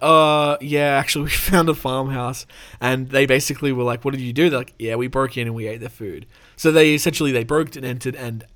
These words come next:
and th-, stole food. <laughs> So they got dis-, they got kicked out of cadets. And I'm pretty sure the police were notified, and I think the Air Force got fined. That's the story as I know it. Um, the most adventurous thing I've actually ever done, I've flown a plane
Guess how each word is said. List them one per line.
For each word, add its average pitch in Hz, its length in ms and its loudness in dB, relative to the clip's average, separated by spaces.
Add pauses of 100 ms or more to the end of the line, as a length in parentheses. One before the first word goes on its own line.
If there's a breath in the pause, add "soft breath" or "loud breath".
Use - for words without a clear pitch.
(160)
and 117 240 -6 (280)
th-, - 280 -14
stole 113 300 -2
food. 127 400 -6 (140)
<laughs> - 120 -20
So - 200 2
they 170 180 2
got 156 180 0
dis-, 143 280 -8
they 143 100 2
got 135 180 -4
kicked - 200 -10
out 120 100 -2
of 113 80 -10
cadets. 110 380 -10 (300 loud breath)
And 120 120 6
I'm 135 100 4
pretty 175 240 4
sure 165 220 4
the 143 160 4
police 120 420 -4
were 113 420 -6
notified, 139 500 -4
and 156 80 -2
I 156 40 -6
think 190 220 -6
the 170 100 -2
Air 190 80 -4
Force 156 240 -6
got - 220 -10
fined. 110 480 -12 (540 soft breath)
That's 180 160 6
the - 100 -8
story 135 380 0
as 117 140 -10
I 92 140 -14
know 71 180 -18
it. - 100 -20 (420 loud breath)
Um, 156 320 0
the 160 140 -16
most 190 380 -2
adventurous 143 520 -6
thing 143 160 -8
I've 127 240 -2
actually 160 320 -4
ever 160 140 -4
done, 160 380 -6 (580 loud breath)
I've 180 100 2
flown 220 280 2
a 240 40 2
plane 127 500 -6